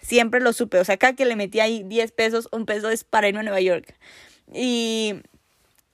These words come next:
fue como, o sea, esta mentalidad de que lo voy a hacer, lo quiero hacer,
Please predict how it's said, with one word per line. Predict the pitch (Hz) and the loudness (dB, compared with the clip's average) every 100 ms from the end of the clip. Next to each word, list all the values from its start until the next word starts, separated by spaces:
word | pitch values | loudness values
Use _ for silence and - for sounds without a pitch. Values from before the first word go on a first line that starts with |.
| - | -12
fue | - 196 | -8 -2
como, | 226 220 214 | 2 4 4
o | - | 2
sea, | 214 | -2
esta | 214 240 | 2 0
mentalidad | 233 202 185 180 185 190 | 0 -2 -2 2 0 0
de | 196 | -4
que | 185 180 - | -6 -8 -2
lo | 196 | 0
voy | 202 214 | 2 2
a | |
hacer, | 233 247 240 - | 2 4 2 0
lo | 185 185 | -8 -4
quiero | 202 | 0
hacer, | 196 214 | 2 0